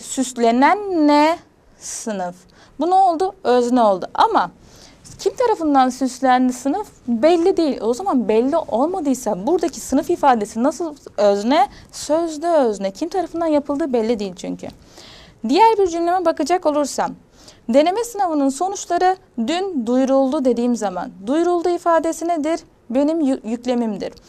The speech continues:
Peki duyurulan ne? Deneme sınavının sonuçları. Peki kim tarafından duyuruldu?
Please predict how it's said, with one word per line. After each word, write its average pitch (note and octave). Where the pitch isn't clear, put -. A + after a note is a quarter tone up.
Peki E4+
duyurulan B3
ne? A#3+
Deneme A#3+
sınavının F4+
sonuçları. E4
Peki -
kim F#4+
tarafından A#3+
duyuruldu? G3